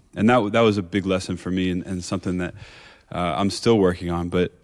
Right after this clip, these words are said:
you have to know how to say no. You can't say, you can't be a yes man on everything, uh, because you only have so much time in a day, and, and, you know,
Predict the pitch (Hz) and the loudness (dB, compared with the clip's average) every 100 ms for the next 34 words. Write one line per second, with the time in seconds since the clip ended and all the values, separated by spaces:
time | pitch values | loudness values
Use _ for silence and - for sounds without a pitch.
0 | _ - 98 98 120 117 110 101 101 92 | _ -10 -4 0 2 2 2 4 4 2
1 | - 92 90 87 90 - 113 82 107 92 | 2 2 2 2 0 2 2 2 2 2
2 | 85 95 131 117 113 95 98 - 92 87 | 2 0 0 4 4 4 4 2 0 0
3 | 87 87 87 90 87 - - - - - | 0 -2 -4 -6 -8 -12 -20 -20 -16 -6
4 | 92 87 95 110 120 127 123 110 117 110 | -4 -4 -4 -2 0 2 0 -2 0 -2
5 | - 107 104 107 101 87 87 90 _ - | -2 -2 2 2 0 -2 -4 -6 _ -20
6 | - - 92 95 - 98 92 90 - - | -20 -8 -2 0 0 2 2 0 -4 -6
7 | 101 90 90 | -2 0 0